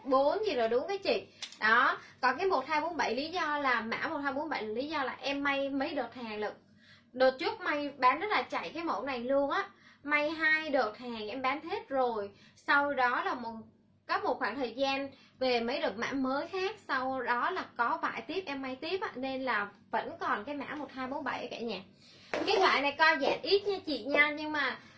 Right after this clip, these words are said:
Ờ, đủ vừa để mà mình mặc nó thoải mái, nhưng mà mình cứ trong vòng khoảng là eo của mình tầm khoảng bảy mươi tư. Mẫu này eo bảy mươi tư trở xuống nha. Còn cái này là eo bảy mươi trở xuống, mã một hai bốn bảy chốt là tám mươi chín ngàn nha. Rồi,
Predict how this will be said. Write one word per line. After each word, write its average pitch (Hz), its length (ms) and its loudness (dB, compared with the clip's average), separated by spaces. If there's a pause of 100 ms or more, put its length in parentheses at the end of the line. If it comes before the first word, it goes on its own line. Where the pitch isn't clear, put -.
Ờ, 262 120 0
đủ 247 400 8
vừa 285 260 6
để 220 160 2
mà 254 180 0
mình 247 220 0
mặc 247 200 -4
nó 339 140 -4
thoải 240 200 -2
mái, 262 420 0
nhưng 302 160 -6
mà 269 140 0
mình 233 320 -6
cứ 370 220 -4
trong 311 180 -2
vòng 233 240 -2
khoảng 226 240 -6
là 214 200 -6
eo 277 280 0
của 220 140 -8
mình 226 240 -8
tầm 220 200 -4
khoảng 208 220 -14
bảy - 140 -8
mươi 262 320 -6
tư. 294 260 2 (320)
Mẫu 240 180 0
này 294 200 -2
eo 269 160 0
bảy 220 120 -4
mươi 214 80 -6
tư 269 200 4
trở 202 60 -2
xuống 262 240 0
nha. 339 200 -2
Còn 254 200 4
cái 339 100 -4
này 320 160 -4
là 226 80 -2
eo 269 160 -2
bảy 220 160 -6
mươi 269 220 2
trở - 160 -4
xuống, 269 300 -2
mã 294 160 -4
một 294 180 -6
hai 262 160 -4
bốn 285 180 -4
bảy - 180 -6
chốt 320 260 -8
là - 220 -2 (360)
tám 269 240 4
mươi 392 200 0
chín 294 200 -6
ngàn 269 300 -4
nha. 269 240 2 (400)
Rồi, 269 220 6